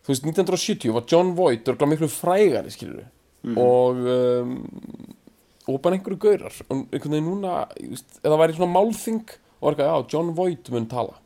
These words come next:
Speaker 1: eitthvað.
Speaker 2: Já.
Speaker 1: Þá væri ég bara svona, ah, ég veit það ekki. Nenni ekki
Speaker 2: Nei.
Speaker 1: að heyra það.
Speaker 2: Já, nákvæmlega.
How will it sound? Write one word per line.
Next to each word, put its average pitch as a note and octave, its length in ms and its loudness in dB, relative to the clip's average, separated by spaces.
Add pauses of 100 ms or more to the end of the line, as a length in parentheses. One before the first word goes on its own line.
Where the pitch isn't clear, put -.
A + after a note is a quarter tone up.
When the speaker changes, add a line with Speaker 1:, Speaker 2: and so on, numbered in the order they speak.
(200)
Speaker 1:
eitthvað. - 240 -14 (160)
Speaker 2:
Já. G#2 140 -6 (160)
Speaker 1:
Þá B2+ 100 -4
væri D3 140 2
ég D3 80 -6
bara C3 120 -8
svona, B2+ 300 -10
ah, B2 260 -16 (140)
ég - 80 -16
veit A#2+ 80 -18
það A2+ 80 -18
ekki. A#2 120 -20 (920)
Nenni A#2+ 160 -6
ekki G#2+ 60 -4
Speaker 2:
Nei. - 20 -4
Speaker 1:
að A#2+ 80 -6
heyra A#2+ 140 -14
það. B2 100 -16 (520)
Speaker 2:
Já, A2 180 -2
nákvæmlega. G2+ 300 -12